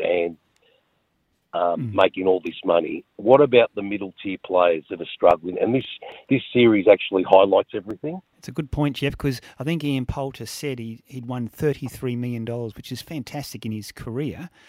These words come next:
Speaker 2: but he's now fifty years old and he's not getting any better.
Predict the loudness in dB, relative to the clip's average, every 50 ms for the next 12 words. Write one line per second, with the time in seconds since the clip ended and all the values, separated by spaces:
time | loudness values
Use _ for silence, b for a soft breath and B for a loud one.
0 | b b b -10 -8 -8 -8 -8 -8 -8 -6 -8 -8 -10 -10 -12 -12 -12 -10 -10
1 | -8 -8 -6 -8 -8 -8 -6 -6 -6 -6 -6 -6 -6 -6 -8 -8 _ -10 -12 -10
2 | -8 -8 -10 -10 _ -12 -12 -10 -10 -10 -10 -10 -8 -8 -8 -8 -10 -12 -14 -16
3 | -16